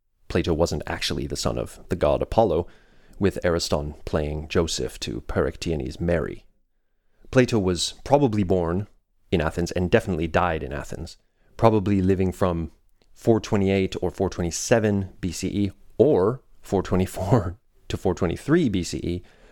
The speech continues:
but the date of his death is a little more secure in three forty-eight to three forty-seven B C E. We don't need to get into the problems with the dating, but the, um, wildly different possible dates for his birth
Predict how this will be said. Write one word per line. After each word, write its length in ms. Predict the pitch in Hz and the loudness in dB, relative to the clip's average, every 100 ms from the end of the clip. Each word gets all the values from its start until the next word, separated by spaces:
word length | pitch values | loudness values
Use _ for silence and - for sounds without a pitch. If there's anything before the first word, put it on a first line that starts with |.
| - | -2
but 380 | 101 98 - - - _ _ - | 4 4 2 -8 -14 _ _ -4
the 100 | 104 | -2
date 220 | 98 104 92 | 4 4 4
of 60 | |
his 140 | 95 85 | -2 0
death 320 | 107 92 - | 2 2 -2
is 140 | 87 | -2
a 40 | 90 | 0
little 260 | 92 92 | 2 2
more 180 | 85 85 | 0 -2
secure 600 | - - 95 85 82 80 - | -4 -6 -2 -2 -2 -6 -4
in 200 | 92 82 | -4 -4
three 340 | - - 110 | -6 0 2
forty-eight 440 | 98 98 85 82 73 | 2 0 0 0 -2
to 80 | - | -6
three 160 | 90 | -8
forty-seven 580 | - 73 - 62 62 60 - _ _ _ _ - | -4 -6 -4 -4 -4 -10 -16 _ _ _ _ -12
B 120 | - - | -10 -8
C 160 | - | -10
E. 300 | - 62 - _ _ _ - | -10 -12 -16 _ _ _ 0
We 100 | 120 | 4
don't 160 | 135 | 6
need 120 | 113 98 | 4 2
to 60 | |
get 140 | 98 87 | 2 2
into 160 | 90 | 0
the 80 | 85 | 0
problems 380 | 98 90 82 92 | 0 0 -2 -4
with 140 | 87 | -4
the 60 | 87 | 0
dating, 540 | 113 110 117 104 92 | 2 2 2 0 0
but 220 | - 85 - - - 101 | 0 0 -2 -18 -14 -6
the, 340 | 104 92 87 | -2 2 2
um, 240 | 82 78 - - _ _ _ - - | 2 -2 -8 -18 _ _ _ -18 -6
wildly 480 | 95 107 101 87 | 4 4 4 0
different 340 | 85 98 92 - - - - - - - | -2 0 -2 -2 -10 -20 -20 -20 -20 -10
possible 320 | - 101 - | -2 -2 0
dates 240 | 82 87 - | 0 0 0
for 140 | - | -6
his 140 | 80 82 | -6 0
birth 360 | 95 85 - | 2 2 -4